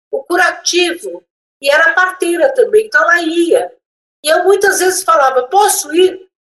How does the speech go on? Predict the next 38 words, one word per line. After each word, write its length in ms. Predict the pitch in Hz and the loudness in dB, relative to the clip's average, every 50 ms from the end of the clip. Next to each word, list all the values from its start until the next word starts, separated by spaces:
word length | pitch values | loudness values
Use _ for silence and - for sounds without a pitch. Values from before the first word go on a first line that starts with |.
| _ - - | _ -6 -2
Aí 200 | 240 254 294 320 | 0 2 4 2
a 80 | 320 320 | 2 0
minha 380 | 320 320 320 330 320 311 294 - | 0 -4 -2 0 0 0 0 -2
tia 280 | - - 294 285 269 | -4 -2 0 0 2
falava, 320 | - 269 262 226 - 190 185 | 2 2 0 0 0 -2 -2
"Só 240 | - - 269 285 302 | -2 0 0 0 0
se 140 | - - - | 0 -4 -6
ficares 460 | - 359 339 - 339 339 330 320 - | -8 -8 -4 0 0 0 0 -2 0
no 180 | - 381 370 392 | 0 0 0 0
quarto, 480 | - - 320 294 302 - - - 415 - | 0 2 4 4 4 2 0 -6 -8 -10
porque 300 | - 440 - - - - - - - - | -10 -10 -2 -2 -2 -2 -2 -6 -2 0
lá 200 | - 262 294 - | 0 2 0 0
fora 400 | - 320 294 277 247 - - - _ _ _ - | -2 0 2 2 2 0 -2 -6 _ _ _ -2
não 120 | 220 214 196 | -2 -2 2
podes 280 | 247 262 269 269 269 | 2 2 2 2 0
ficar 560 | - 359 370 - 285 294 320 - - - - - | -2 -2 -2 0 2 2 2 2 -2 -6 -10 -2
pra 200 | - 330 339 339 | 0 0 2 4
ver." 200 | 302 247 233 220 - - _ _ _ | 4 4 2 2 0 -16 _ _ _
Então 180 | - 359 392 | 0 4 6
eu 80 | 392 370 370 | 6 6 4
ia 60 | 359 | 2
buscar 340 | 359 359 - - - - - - - - 294 | -2 -4 -6 -4 -2 0 2 2 2 2 0
água 160 | - 330 320 | 0 -4 -4
quente, 760 | - - - 285 269 - - 277 277 262 _ - - - - - _ _ _ _ _ _ | -4 -4 -2 0 0 0 -2 -4 -10 -14 _ -16 -10 -10 -10 -10 _ _ _ _ _ _
ia 200 | - 247 247 247 | 0 2 2 2
buscar, 380 | 254 247 247 - - 269 247 247 | 2 -2 -4 -2 0 2 2 4
às 160 | 240 233 220 - | 2 2 2 2
vezes, 320 | 247 247 247 - - - _ _ _ - | 2 2 2 -2 -8 -14 _ _ _ -10
os 160 | 226 247 - - | -6 -6 -6 -2
panos 400 | - 285 262 254 262 254 247 - | 0 2 2 2 0 -4 -8 -10
do 100 | 247 247 | -12 -10
curativo, 840 | - 262 262 254 254 254 254 - - 285 277 269 - - 196 175 - _ _ _ _ _ - | -4 0 2 2 2 0 -2 -10 -12 -10 -10 -12 -12 -10 -12 -16 -16 _ _ _ _ _ -4
pra 140 | - 339 311 | 0 0 0
ajudar 600 | 311 311 320 330 320 285 262 285 285 - - _ _ _ _ - | 0 -2 -4 -2 0 0 0 0 -2 -4 -8 _ _ _ _ 0
a, 340 | - 247 262 262 254 - - - _ _ _ - - | 2 2 4 2 0 -2 -4 -12 _ _ _ -4 -2
a, 840 | 240 240 247 240 233 233 233 233 233 226 226 226 220 226 226 - - - - | 0 2 2 2 0 -2 -4 -4 -4 -4 -4 -2 0 0 0 -2 -4 -4 -2
a 100 | - - | -2 -2
minha, 440 | 240 247 254 262 262 254 254 - | -2 -2 -2 0 -2 -2 -2 -6